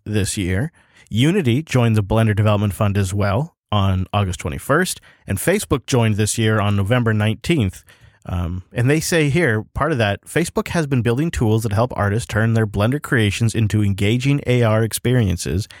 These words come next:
in Spark A R." So a lot of different motivations coming together to back the Blender Foundation, which means they have a decent amount of cash coming in now.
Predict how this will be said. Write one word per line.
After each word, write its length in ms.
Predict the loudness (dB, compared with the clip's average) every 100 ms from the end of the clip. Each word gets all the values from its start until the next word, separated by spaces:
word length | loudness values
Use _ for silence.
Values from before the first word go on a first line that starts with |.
| -20 _
in 140 | -2 0
Spark 500 | 0 0 0 0 0
A 120 | -2
R." 200 | -2 -4 -8 -20 -20 -10
So 160 | 0 2
a 60 |
lot 360 | 4 2 2 -2
of 60 | -6
different 680 | -2 -2 2 2 2 -2 -8 -20 _ _ _
motivations 760 | 0 2 2 2 0 0 -2 -2
coming 300 | 0 2 4
together 540 | 2 2 2 2 -2 -2
to 200 | -2 -2 -6
back 680 | -2 0 0 -2 -6 -20 -20 _ _ -6
the 240 | 0 0 -2 _ _
Blender 400 | -2 2 2 0
Foundation, 600 | 2 0 0 -2 -4 -4
which 180 | -4 0
means 240 | 2 2 -2 -12 -20 -2
they 100 | 2
have 180 | 2 2
a 140 | -2 -2
decent 360 | -2 0 0 0
amount 240 | 2 2
of 60 | 0
cash 300 | 0 -2 0
coming 280 | 0 0 0
in 120 | -4
now. 240 | -8 -12